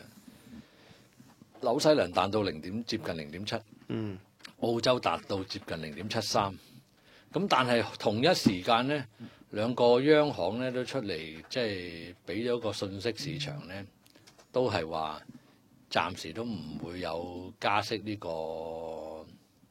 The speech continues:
Speaker 1: 即係短期內唔會加息，咁就
Speaker 2: 嗯。
Speaker 1: 彈到咁上下呢，啲嘢跌返落嚟啦。咁你中美嗰個貿易又未有結果呢，澳洲啊跌咗落嚟啦，紐西蘭都跌咗落嚟啦。澳洲最近呢，除咗，除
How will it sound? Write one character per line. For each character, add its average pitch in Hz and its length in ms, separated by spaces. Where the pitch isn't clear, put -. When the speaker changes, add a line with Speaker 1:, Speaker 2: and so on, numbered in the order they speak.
Speaker 1:
即 127 120
係 104 100
短 101 220
期 92 160
內 80 80
唔 73 80
會 85 140
加 101 200
息， 107 140
咁 107 220
就 101 200
Speaker 2:
嗯。 101 240
Speaker 1:
彈 95 200
到 104 100
咁 107 200
上 92 180
下 87 160
呢， 113 160
啲 - 20
嘢 - 40
跌 90 140
返 104 200
落 73 160
嚟 73 100
啦。 76 180
咁 101 160
你 92 120
中 110 220
美 85 160
嗰 95 120
個 98 80
貿 80 180
易 76 80
又 78 120
未 78 140
有 82 180
結 82 180
果 85 180
呢， 92 180
澳 92 200
洲 104 200
啊 85 100
跌 85 120
咗 90 140
落 85 160
嚟 - 60
啦， - 60
紐 110 180
西 143 80
蘭 87 340
都 127 240
跌 113 120
咗 110 140
落 90 180
嚟 73 100
啦。 85 160
澳 131 220
洲 156 220
最 113 200
近 101 220
呢， 123 160
除 92 140
咗， 95 540
除 92 120